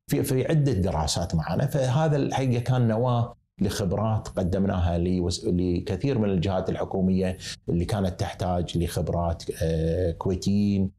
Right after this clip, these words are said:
آه، موجودين في تلك الفترة. وكانت يعني في نفس الوقت أو بعدها فترة أيضا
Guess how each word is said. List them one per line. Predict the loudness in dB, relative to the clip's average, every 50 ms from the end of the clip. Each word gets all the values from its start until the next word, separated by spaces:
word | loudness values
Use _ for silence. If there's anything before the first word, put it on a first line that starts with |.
| -16 -20 _ _ _ -2
آه، | -2 0 2 2 2 2
موجودين | 2 2 2 0 0 0 0 0 0 0
في | 0 0 -2 -2
تلك | -2 -4 -4 -4 -4
الفترة. | -4 -2 -4 -4 -2 0 2 2 4
وكانت | 4 4 4 4 4 4 4 4 4 4 4 4 2 2 2 2 2 2 2 2 2 2 2 0 0 0 0 0 0 0 -2 -2 -2 0 0 0 2 0 0 -2 -4 -2 -2
يعني | 0 2 2 0 0
في | 0 0
نفس | 0 0 0 0 0
الوقت | 2 2 2 2 2 2 0 0
أو | 0 2 2
بعدها | 2 2 2 2 0 0 0
فترة | 0 -2 -2 -2 0 0 2
أيضا | 2 2 2 2 2 0